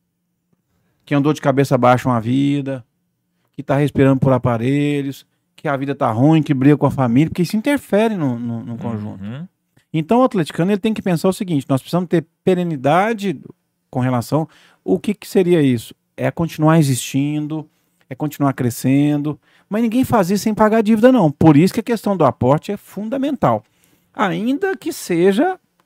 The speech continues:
Speaker 1: ah, um aporte, não, mas é seiscentos milhões, camarada, se for seiscentos milhões de aporte, setecentos, que seja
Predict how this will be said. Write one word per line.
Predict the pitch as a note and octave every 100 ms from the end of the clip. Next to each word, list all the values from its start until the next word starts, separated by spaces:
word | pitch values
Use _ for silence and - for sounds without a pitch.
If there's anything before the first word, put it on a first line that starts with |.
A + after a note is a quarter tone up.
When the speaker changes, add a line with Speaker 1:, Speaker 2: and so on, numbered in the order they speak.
| _ _ _ _
Speaker 1:
ah, | - A#3 G#3+
um | G#3
aporte, | G3 - A3 A3 -
não, | G#3 A3+
mas | G3
é | F#3+
seiscentos | G3+ A3+ F#3+ A3+ A#3
milhões, | F#3+ E3+ F3+ -
camarada, | - F3 E3 F3+ E3
se | A#2+ D3+
for | -
seiscentos | F3+ F#3+ E3+ - F#3+ -
milhões | F3 C#3+ E3 D3+
de |
aporte, | D3+ - A#2+ A#2+ - - - _ _ _ _ _ _ -
setecentos, | - A#2 - - C3+ C3+ - - - _ _ _ _ _ _
que | C3+
seja | - D3+ C3 C3